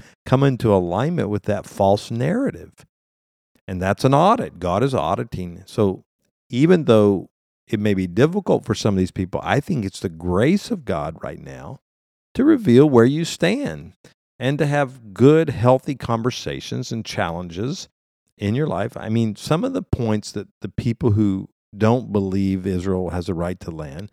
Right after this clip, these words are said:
that I'm listening to or hearing from, uh, there's some valid points they make that I think we need to adjust in our belief, in our statements of why we, we believe what we believe. That's why I keep telling you to use the term covenant Israel,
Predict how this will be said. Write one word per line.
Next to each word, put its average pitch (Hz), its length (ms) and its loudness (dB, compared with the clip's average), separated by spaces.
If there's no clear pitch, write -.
that 110 120 0
I'm 95 360 -4
listening 104 480 0
to 95 160 -8
or 95 260 -6
hearing 92 320 -2
from, - 400 -14
uh, 117 100 -10
there's 143 220 0
some 175 140 -4
valid 143 300 0
points 170 320 -2
they 107 120 0
make 95 320 -2
that 98 140 -6
I 104 100 -2
think 110 340 -2
we 120 140 4
need 123 260 -2
to 98 100 2
adjust 92 440 -2
in 104 100 -6
our 110 200 0
belief, 95 460 -6
in 98 80 -6
our 117 160 -4
statements 92 600 -10
of 90 120 -8
why 92 340 -4
we, 98 180 -4
we 101 380 -8
believe 98 220 0
what 92 120 -2
we 117 100 2
believe. 123 220 0
That's 98 200 -4
why 101 200 0
I 135 80 -4
keep - 280 -8
telling 95 300 -6
you 95 100 -4
to 92 80 -8
use 92 240 -6
the 95 60 -12
term 95 340 -8
covenant 123 540 -2
Israel, 76 340 -12